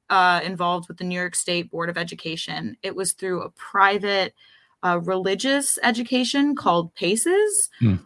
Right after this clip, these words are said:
Speaker 1: Um, which I guess they're allowed to do, but the problem is that these kids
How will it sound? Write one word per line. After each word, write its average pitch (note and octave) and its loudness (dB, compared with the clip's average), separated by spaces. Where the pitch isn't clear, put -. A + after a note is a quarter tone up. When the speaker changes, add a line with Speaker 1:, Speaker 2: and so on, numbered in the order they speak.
Speaker 1:
Um, E3+ 4
which G#3+ 2
I G#3 0
guess A#3+ 8
they're B3+ 8
allowed G3+ 8
to B3+ -2
do, C4+ 4
but A#3+ 2
the A3 -4
problem A3+ 6
is C#4+ 2
that G3 6
these G#3+ -2
kids A3+ 2